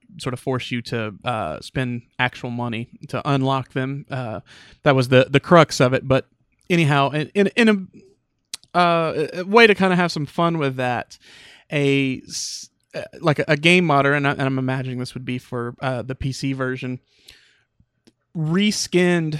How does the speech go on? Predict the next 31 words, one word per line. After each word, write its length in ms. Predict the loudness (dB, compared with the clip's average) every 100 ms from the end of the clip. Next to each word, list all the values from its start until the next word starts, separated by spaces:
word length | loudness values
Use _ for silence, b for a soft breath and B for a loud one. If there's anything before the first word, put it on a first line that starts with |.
| -8
the 320 | -8 -2 2
actual, 600 | 2 0 -2 0 2 2 0
uh, 340 | 0 0 -2 0
loot 300 | 2 2 2
box. 320 | 0 0 -2
So 120 | -2
when 140 | 0 0
you 80 |
go 300 | 2 2 4
into 640 | 2 0 -2 0 0 0 -4 _ _ _ _ _ _ _ -18 -2
to 120 | 2
open 280 | 2 4 2
up 180 | 2 0
your, 240 | 0 0
your 280 | -2 -4 -6 -8
daily 400 | 0 4 4 4
loot 220 | 4 2 4
boxes 400 | 2 2 -2 0
and 80 |
everything, 500 | 0 0 0 -2 -2 -6 b b b b b b -4
instead 340 | -4 2 4
of 140 | 6 4
your, 180 | 0 0
your 120 | -2
standard 800 | -2 0 2 2 2 0 0 -2
sort 180 | -2 -2
of, 220 | -2 -8 -6
uh, 380 | -4 -2 -4 -8
grayish, 640 | -4 0 2 2 0 -4
silverish 540 | -2 0 2 0 0 -2
looking, 480 | -4 -2 -2 -2